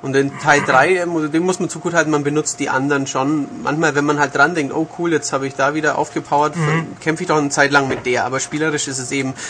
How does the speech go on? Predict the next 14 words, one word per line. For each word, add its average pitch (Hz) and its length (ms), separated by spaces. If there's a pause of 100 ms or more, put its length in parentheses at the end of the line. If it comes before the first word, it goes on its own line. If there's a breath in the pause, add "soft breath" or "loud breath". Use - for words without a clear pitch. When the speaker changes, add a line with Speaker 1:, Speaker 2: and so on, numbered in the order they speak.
(160 loud breath)
Speaker 1:
nicht 127 180
sonderlich 127 420
relevant 123 480
auf 110 100 (140)
Easy. 135 240 (480 loud breath)
Ähm, 131 400 (920)
die 156 80
Steuerung 156 420
ist - 280
nach 135 200
wie 139 80
vor 131 360 (220)
perfekt, 127 400
oder? 139 180